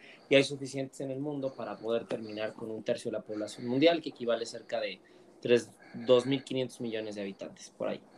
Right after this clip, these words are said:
Entonces, hablando de esto, tenemos que entender que las guerras ya se resuelven de otra manera, y no es porque seamos más pacíficos, es porque si fuera por Rusia, ya estaríamos en una guerra nuclear.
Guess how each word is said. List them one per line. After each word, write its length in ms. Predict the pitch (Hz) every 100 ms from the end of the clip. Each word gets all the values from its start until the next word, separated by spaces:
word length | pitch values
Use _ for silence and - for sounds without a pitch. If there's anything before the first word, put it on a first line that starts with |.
| - - _ -
Entonces, 420 | 147 170 160 - - - -
hablando 340 | 151 175 180
de 80 | 170
esto, 280 | 170 175 - - -
tenemos 340 | 123 123 131
que 80 | 120
entender 540 | 107 113 113 127 131 - - - - -
que 120 | 131
las 200 | 127 127
guerras 320 | 139 147 127
ya 120 | 131
se 120 | -
resuelven 440 | 123 117 120 117 113
de 80 | 110
otra 180 | 110
manera, 320 | 104 110 113 - - - - - -
y 80 | 147
no 60 |
es 60 | 160
porque 240 | 175 151
seamos 300 | 143 139 135
más 160 | 131 127
pacíficos, 720 | 127 123 135 120 - - - - - - -
es 140 | 131 139
porque 320 | 151 147 123
si 100 | 113
fuera 320 | - 147 160
por 140 | 139 113
Rusia, 460 | 147 - 135 110 -
ya 140 | 123
estaríamos 500 | 117 123 120 120 117
en 100 | 117
una 120 | 113
guerra 200 | 107 107
nuclear. 420 | 107 104 123 117